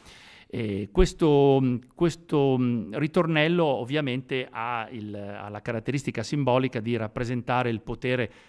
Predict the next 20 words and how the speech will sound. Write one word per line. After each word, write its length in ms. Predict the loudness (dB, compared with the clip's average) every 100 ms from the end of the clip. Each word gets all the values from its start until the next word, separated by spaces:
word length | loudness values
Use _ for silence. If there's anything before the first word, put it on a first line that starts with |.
| -8
rasserenante 1040 | -6 -4 -4 -2 0 2 2 -2 -6 -6
dei 140 | -4 -6
suoni 560 | -2 -2 0 -2 -2
e 80 | -4
del 160 | -6 -6
canto 340 | -6 -4 -4
di 80 | -4
Orfeo. 460 | -2 -4 -4 -14 -20 -20 -20 -14
Quindi 220 | -4 -4 0
viene 220 | 0 0
ripetuto, 800 | -2 0 6 6 4 -6 -8 -12
vi 100 | -6
ho 60 | -4
detto, 240 | -2 -2
cinque 380 | -2 -2 -2 -2
volte 520 | -2 -2 -4 -10 -14 -16 -20 -20 -8
nel, 800 | -4 -2 -2 -4 -6 -8 -8 -8
nell'introduzione, 880 | -8 -6 -6 0 0 0 -2 -2 -2
nel 180 | -6 -4
prologo. 580 | -2 -2 -2 -2 -2